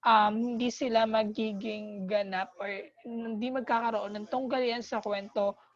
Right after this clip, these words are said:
kung mawawala ng mga katunggaling tauhan. At ito nga yung mga kontrabida sa kwento.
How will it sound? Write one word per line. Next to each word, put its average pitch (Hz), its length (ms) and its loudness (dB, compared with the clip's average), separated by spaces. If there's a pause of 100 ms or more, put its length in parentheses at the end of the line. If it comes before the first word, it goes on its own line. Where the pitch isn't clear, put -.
(120)
kung 302 320 2
mawawala 214 720 2
ng 214 240 -10
mga 208 260 -12 (140)
katunggaling 214 720 -8
tauhan. 190 480 -8 (480)
At 214 80 -16
ito 220 220 -10 (100)
nga 202 160 -4
yung 202 200 -10
mga 196 440 -8 (1200)
kontrabida 196 880 4
sa - 160 -12
kwento. 170 560 -8